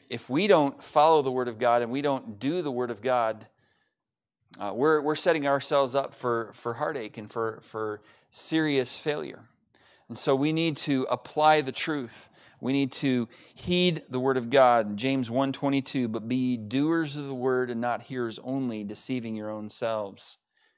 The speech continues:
It's like when you look into a mirror, and all of us did that this morning, hopefully, and said, "Oh, I need to change some things. I need to do my hair." I mean, I had a few hairs out of place,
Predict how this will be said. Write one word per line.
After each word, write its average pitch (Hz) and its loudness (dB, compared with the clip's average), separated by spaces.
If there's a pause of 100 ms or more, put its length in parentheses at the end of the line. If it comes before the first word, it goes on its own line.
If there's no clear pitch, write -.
(400)
It's - -12
like 123 -2
when 123 -2
you 127 0
look 131 -2
into 147 0
a 160 -2
mirror, 123 -2 (720)
and 104 -10
all 120 -2
of 123 -4
us 127 -4
did 131 -4
that 113 0
this 113 -10
morning, 117 -6
hopefully, 117 -6 (920)
and 104 -14
said, 107 0
"Oh, 127 0
I 123 4
need 127 -4
to 113 -8
change 127 -6
some 113 -8
things. 127 -6
I 107 -4
need 117 -8
to 107 -10
do 117 -8
my 113 -4
hair." 120 -4
I 113 0
mean, 120 -4
I 123 -2
had 131 -4
a 117 -4
few 127 -6
hairs 113 -4
out 104 -6
of 95 -12
place, 110 -8